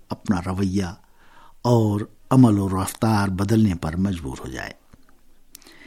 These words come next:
ایک عالم و دانشور نے کیا خوب کہا ہے کہ جو شخص آپ کو اذیت دیتا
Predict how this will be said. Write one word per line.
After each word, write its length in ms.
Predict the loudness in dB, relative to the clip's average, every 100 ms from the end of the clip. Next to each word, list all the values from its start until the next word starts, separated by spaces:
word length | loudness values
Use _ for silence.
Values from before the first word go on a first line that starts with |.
| -4 2
ایک 220 | 2 4
عالم 260 | 4 4
و 60 | 4
دانشور 520 | 2 0 0 0 -2
نے 280 | -2 -4 -8 -8
کیا 220 | -6 -4 -6
خوب 400 | -6 -6 -6 -8
کہا 360 | -6 -6 -8 -6
ہے 140 | -6
کہ 160 | -4 -6
جو 160 | -6
شخص 280 | -8 -8 -10 -14 -18 -10 -6
آپ 240 | -6 -6
کو 200 | -4 -4 -4 -6
اذیت 460 | -2 4 6 4 -2
دیتا 300 | -8 -8